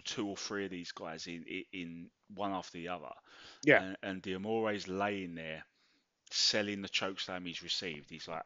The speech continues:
Speaker 1: almost out cold. And then his teammate has been chokeslammed next to him, and D'Amore has sold that and the effect it had on the canvas. He's, like,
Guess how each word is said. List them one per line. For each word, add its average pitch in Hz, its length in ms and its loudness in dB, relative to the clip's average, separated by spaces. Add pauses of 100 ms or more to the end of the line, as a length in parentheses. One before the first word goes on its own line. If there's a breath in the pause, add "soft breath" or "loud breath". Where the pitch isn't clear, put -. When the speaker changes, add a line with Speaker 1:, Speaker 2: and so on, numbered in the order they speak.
Speaker 1:
almost 92 360 -6
out 80 200 -2
cold. 80 460 -4 (400 loud breath)
And 110 200 4
then 104 280 0 (440)
his 104 400 -2 (340)
teammate 113 460 2
has 101 140 0
been 101 160 -2
chokeslammed 95 580 0
next 104 460 0
to 90 100 -4
him, 80 240 -6 (320 loud breath)
and 104 160 -2
D'Amore 107 680 2
has - 120 0
sold 98 880 4 (840 soft breath)
that 95 320 10 (100)
and 104 200 6
the 104 100 6
effect - 420 6
it 110 60 8
had 95 160 6
on 98 80 -2
the 92 80 -2
canvas. 101 560 0
He's, 95 220 -2
like, 95 180 4